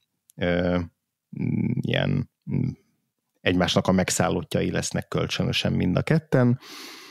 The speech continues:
Ö, ezt a kapcsolatot, ö, követjük végig, ö, amiben, ö,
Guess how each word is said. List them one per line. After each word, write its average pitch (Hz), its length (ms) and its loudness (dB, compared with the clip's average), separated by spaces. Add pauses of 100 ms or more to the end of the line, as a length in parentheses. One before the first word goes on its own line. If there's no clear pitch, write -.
(400)
Ö, 98 540 6 (1000)
ezt 113 240 2
a - 60 2
kapcsolatot, - 720 2 (100)
ö, 92 400 2 (1040)
követjük 101 460 2
végig, 151 480 2
ö, 98 480 6
amiben, 95 760 4
ö, 95 300 6